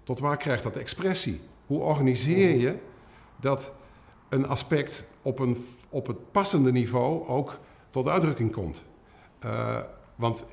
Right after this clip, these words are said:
Speaker 1: als je de redenering doorvoert, dan is het ideaal als je maar één minister hebt voor, voor alles. Misschien ooit zoals Johan de Wit, eh,
Speaker 2: Ja.
Speaker 1: eh, in dat ene huis is begonnen. Nou, eh, daar zit voor een stuk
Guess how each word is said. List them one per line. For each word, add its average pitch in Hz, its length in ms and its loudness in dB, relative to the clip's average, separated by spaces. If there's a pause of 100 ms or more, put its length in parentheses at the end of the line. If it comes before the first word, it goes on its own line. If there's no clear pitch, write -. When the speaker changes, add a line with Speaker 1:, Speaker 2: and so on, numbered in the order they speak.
(260)
Speaker 1:
als 123 200 2
je 113 60 0
de 117 100 2
redenering 117 760 2
doorvoert, 110 600 0 (320)
dan 107 120 -4
is 110 120 -2
het 104 100 -6
ideaal 110 480 2
als 107 100 -2
je 117 60 0
maar 101 120 0
één 113 160 0
minister 139 360 2
hebt 95 300 -4 (380)
voor, 113 300 -4
voor 113 180 -8
alles. 131 480 -4 (600)
Misschien 107 360 -4
ooit 101 300 -6
zoals 101 180 -6
Johan 104 220 0
de 104 60 0
Wit, 117 380 -2
eh, 110 360 -4
Speaker 2:
Ja. 160 140 -2
Speaker 1:
eh, 160 960 2
in 120 60 4
dat 127 120 -4
ene 131 220 4
huis 143 260 4
is 139 100 2
begonnen. 143 440 0 (500)
Nou, 98 200 -2 (460)
eh, 123 360 2 (1120)
daar 156 280 4
zit 190 200 6
voor 151 160 2
een 120 60 2
stuk - 420 -2